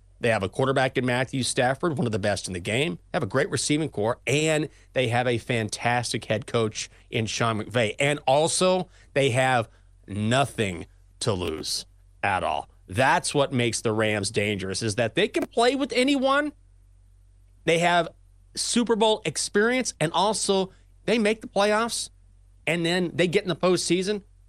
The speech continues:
Nobody's gonna expect the Rams to make a run, and that's what makes a team super, super dangerous, where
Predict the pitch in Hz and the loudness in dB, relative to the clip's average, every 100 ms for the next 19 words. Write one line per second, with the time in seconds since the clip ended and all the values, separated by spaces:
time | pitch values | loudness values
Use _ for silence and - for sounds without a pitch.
0 | - - 294 320 302 - 220 - 208 190 | -8 0 4 4 4 2 2 2 -2 0
1 | 160 123 139 165 147 147 135 135 123 113 | 0 2 2 2 0 0 0 0 0 2
2 | 131 120 - 113 110 135 160 165 - 139 | 2 0 -2 -2 2 2 4 2 0 0
3 | 135 131 127 - 110 - 117 107 101 92 | 2 0 0 -2 -4 -2 0 0 -4 -8
4 | - - - - - - - - 196 196 | -16 -20 -20 -20 -20 -10 -6 0 0 0
5 | - 175 165 - 170 147 151 131 135 143 | 2 2 2 0 -2 0 0 0 0 0
6 | 120 123 120 - - 120 127 123 120 | 0 0 0 -2 -4 0 2 2 0